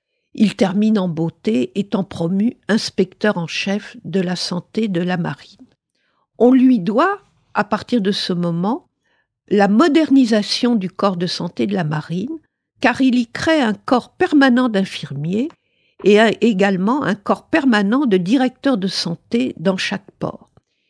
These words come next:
Il fait aussi fixer une limite d'âge à la fonction de médecin ou chirurgien de la marine, dont il sera un des tout premiers intéressés, puisqu'il se retire en novembre dix-huit cent cinquante-huit.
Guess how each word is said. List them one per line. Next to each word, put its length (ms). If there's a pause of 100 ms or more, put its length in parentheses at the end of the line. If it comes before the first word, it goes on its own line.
(180)
Il 180
fait 300
aussi 420
fixer 520
une 180
limite 480
d'âge 500 (160)
à 80
la 120
fonction 480
de 120
médecin 460
ou 100
chirurgien 600
de 40
la 100
marine, 440
dont 160
il 240
sera 320
un 140
des 140
tout 200
premiers 380
intéressés, 680 (460)
puisqu'il 440
se 180
retire 600
en 100
novembre 520
dix-huit 320
cent 220
cinquante-huit. 880